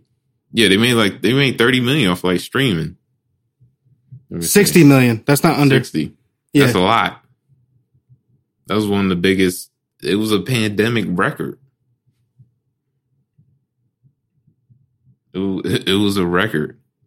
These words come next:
Speaker 2: And the thing is, they just set the, Fast Nine just set the record last week.
Speaker 1: I mean,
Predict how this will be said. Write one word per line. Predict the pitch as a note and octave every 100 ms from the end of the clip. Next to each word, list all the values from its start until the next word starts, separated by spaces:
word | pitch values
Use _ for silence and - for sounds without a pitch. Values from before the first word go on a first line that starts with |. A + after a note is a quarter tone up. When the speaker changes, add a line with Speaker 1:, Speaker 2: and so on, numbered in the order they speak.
| _ _ _ _ _ _ _ _ _ - - -
Speaker 2:
And | E3+
the | F3
thing | F3 A3+ B3
is, | A#3
they | F3+
just | D#3+ B2+ E3 G3 -
set | - G3 G3
the, | - E3 D3+ C3+ - - -
Fast | F#3+ G#3 -
Nine | F3 A3+ E3+
just | C#3+ C3+ -
set | D3+
the | C#3+
record | C3+ C#3 C#3+ C#3 C3+ _ _ _ _ _ -
last | C3+ D#3 G#3+ F#3+
week. | C3+ B2 C3+ - _ - _ _ _ _ _ - - _ _ _ _ G#3+ B3+ - _ _ _ - _ _ _ _ _ _ _ _ _ _ _
Speaker 1:
I | F#2+
mean, | F#2+ F#2+ F2+